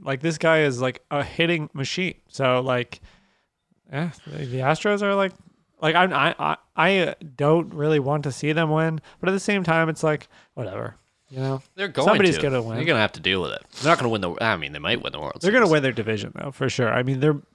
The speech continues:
Speaker 1: much better than every other team in that division.
Speaker 2: Yeah, Trevor Story, I think, like, Yankees, Reds. I'm trying to think who else would actually, like,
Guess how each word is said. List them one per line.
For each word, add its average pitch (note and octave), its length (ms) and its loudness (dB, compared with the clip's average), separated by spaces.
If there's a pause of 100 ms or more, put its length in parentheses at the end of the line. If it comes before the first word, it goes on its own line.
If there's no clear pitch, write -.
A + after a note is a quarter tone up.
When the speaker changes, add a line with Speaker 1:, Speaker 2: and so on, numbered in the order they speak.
Speaker 1:
much E3+ 280 0
better B2 220 2
than A2+ 140 -4
every A#2 200 -2
other A2+ 200 -4
team A#2 240 -8 (340)
in B2 160 -4
that A#2 220 -2
division. A#2 420 -4 (1300)
Speaker 2:
Yeah, D#3+ 140 0
Trevor G3 380 2
Story, E3 280 2
I C#3+ 80 4
think, D#3+ 260 0
like, B2 260 2
Yankees, D3+ 680 0
Reds. G#2+ 800 0 (1900)
I'm A2+ 80 -12
trying A#2 220 0
to - 20 -2
think G#2+ 160 -2
who G#2+ 180 2
else G2+ 360 0
would G2+ 180 0
actually, F#2+ 480 2
like, F2+ 320 -2